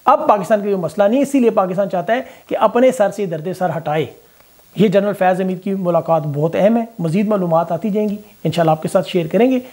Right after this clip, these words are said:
अपना बहुत ज़्यादा ख्याल रखें और चैनल को लाइक, शेयर और सब्सक्राइब करें, बेल का बटन ज़रूर दबाएं ताकि इस तरह की जो अपडेट्स हैं वो आपके पास पहले पहुँचें।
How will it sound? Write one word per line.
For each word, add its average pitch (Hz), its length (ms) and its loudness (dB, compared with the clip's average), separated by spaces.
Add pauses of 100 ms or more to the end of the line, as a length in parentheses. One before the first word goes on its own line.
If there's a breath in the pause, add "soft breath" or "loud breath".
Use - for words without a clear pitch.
(280 loud breath)
अपना 180 220 2
बहुत 175 160 2
ज़्यादा 208 180 2
ख्याल 185 240 -2
रखें 196 220 -4 (340 soft breath)
और 185 80 0
चैनल 208 300 0
को 220 300 2
लाइक, 180 440 2
शेयर 220 220 -2
और 214 60 -8
सब्सक्राइब 208 480 -2
करें, 247 320 2
बेल 269 200 4
का 302 100 4
बटन 240 220 -2
ज़रूर 208 220 -4
दबाएं 254 260 2 (320 loud breath)
ताकि 247 180 0
इस 277 100 -6
तरह 285 120 4
की 262 140 -8
जो 233 100 -6
अपडेट्स 233 480 -2
हैं 240 100 -2
वो 254 120 0
आपके 208 200 -2
पास 220 240 -6
पहले 254 180 2
पहुँचें। 165 280 -8